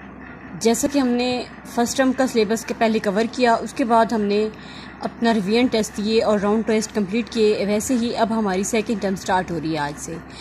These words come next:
तो हम सबसे पहले आज काम करेंगे सोमवार, यकम जून दो हज़ार बीस का, और जो मजमून हम पढ़ रहे हैं इस video में, वो है इस्लामियात। आज का जो हमारा task है, वो है दुरूद इब्राहिमी।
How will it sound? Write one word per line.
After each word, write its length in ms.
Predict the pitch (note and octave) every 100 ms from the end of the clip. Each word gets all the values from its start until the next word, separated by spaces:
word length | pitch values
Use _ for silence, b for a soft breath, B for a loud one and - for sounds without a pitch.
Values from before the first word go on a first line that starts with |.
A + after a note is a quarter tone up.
| B B B B - G#3+
तो 460 | G#3 G#3+ G#3+ A3+
हम 360 | G3 A3 A3+ B3
सबसे 320 | C4 A3+ C#4+
पहले 280 | B3+ A#3 A#3
आज 220 | G#3+ G#3+
काम 220 | A3 G#3
करेंगे 340 | G#3 G3+ G#3 G#3+
सोमवार, 540 | A#3 G#3+ F#3+ F#3 G#3+
यकम 360 | G3 - A#3+ G3+
जून 260 | G3 G#3+
दो 100 | G3
हज़ार 260 | G#3 F#3 F3
बीस 260 | F3 F3
का, 260 | - G#3+ B3+ - B B B -
और 240 | G3+ G3+ G3+
जो 180 | A3+
मजमून 420 | A3+ G3 A3+ C4 C4+
हम 400 | B3+ A#3 A#3 A3+ A3
पढ़ 180 | A3
रहे 220 | A#3+ B3+ A#3+
हैं 300 | A#3+ B3 A#3+ - - -
इस 220 | A3+ -
video 220 | F#3+ A#3+ C4
में, 180 | G#3+
वो 100 | G#3
है 160 | A#3 G#3+
इस्लामियात। 640 | G3 G#3 F#3 E3+ F3+ A#3 - - B B B B -
आज 240 | G#3 C4+
का 140 | - B3
जो 120 | B3+
हमारा 280 | A#3 G#3 G3
task 380 | F3+ F3+ F3+ A3+
है, 60 |
वो 140 | G3+ F#3+
है 160 | A#3
दुरूद 280 | F#3 F3+ F3
इब्राहिमी। 680 | A3 G3+ G3 F3+ E3+ B2+